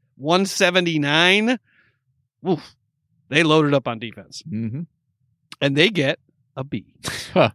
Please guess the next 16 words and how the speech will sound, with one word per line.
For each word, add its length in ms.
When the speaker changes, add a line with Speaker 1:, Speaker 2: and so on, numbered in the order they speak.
Speaker 1:
But 120
it 40
shouldn't 200
be 80
that 140
hard 120
to 60
come 160
out 100
of 60
that 140
division. 320
We 80
shall 180
see. 320
Speaker 2:
Yeah. 220